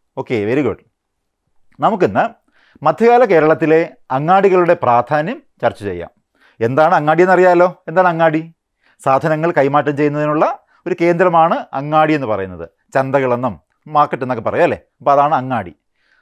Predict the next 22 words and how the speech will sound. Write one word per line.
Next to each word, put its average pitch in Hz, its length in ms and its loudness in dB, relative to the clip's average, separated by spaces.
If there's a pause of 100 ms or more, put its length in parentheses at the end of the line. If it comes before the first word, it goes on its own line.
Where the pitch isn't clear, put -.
(260)
നമ്മൾ 226 140 -4
നേരത്തെ 220 280 2
പഠിച്ചതുപോലെ 170 640 0 (520)
പ്രാദേശിക 175 460 0
വാണിജ്യവും 143 640 -2
ആഭ്യന്തര 185 460 -2
വാണിജ്യവും 135 580 -2 (240)
മധ്യകാല 175 360 2
കേരളത്തിൽ 131 540 -4 (280)
അഭിവൃദ്ധി 139 360 -4
പ്രാപിച്ചിരുന്നു. 92 560 -8 (600)
അതിലൊരു 220 240 0
പ്രധാന 202 340 0
പങ്ക് 240 220 -2
നടന്നിരുന്നത് 143 640 -2 (340)
സമുദ്ര 175 320 0
വാണിജ്യത്തിലൂടെയായിരുന്നു. 127 1000 -2 (180)
സമുദ്ര 160 320 -4
വാണിജ്യത്തിലും 135 640 -2 (140)
മധ്യകാല 170 420 -2
കേരളത്തിൽ 127 540 -4
വലിയ 123 360 -6